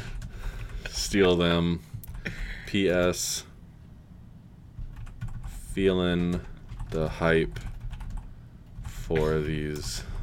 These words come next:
slices. Gonna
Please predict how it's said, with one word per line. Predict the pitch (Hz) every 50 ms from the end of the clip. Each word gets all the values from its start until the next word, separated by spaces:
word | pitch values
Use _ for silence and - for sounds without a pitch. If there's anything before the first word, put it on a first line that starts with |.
| - -
slices. | - - - - - 80 78 78 78 - - 76 71 71 71 71 71 - - - - - - - - - - - - - - - - - - - - - - - - - - - - - - - - - - - - - - - -
Gonna | - 82 80 80 80 80 80 80 80 82 80